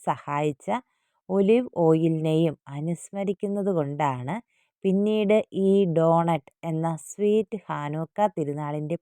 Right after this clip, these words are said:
പാരമ്പര്യമായിട്ടുള്ള മധുര വിഭവമായിട്ട് മാ-, പിന്നീട് മാറിയത് കേട്ടോ.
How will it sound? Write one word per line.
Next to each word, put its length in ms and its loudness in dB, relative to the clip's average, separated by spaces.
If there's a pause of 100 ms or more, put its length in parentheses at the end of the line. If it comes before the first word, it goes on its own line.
പാരമ്പര്യമായിട്ടുള്ള 1120 -4 (500)
മധുര 440 2
വിഭവമായിട്ട് 1040 0 (180)
മാ-, 280 -6
പിന്നീട് 400 -4
മാറിയത് 640 -4
കേട്ടോ. 260 -2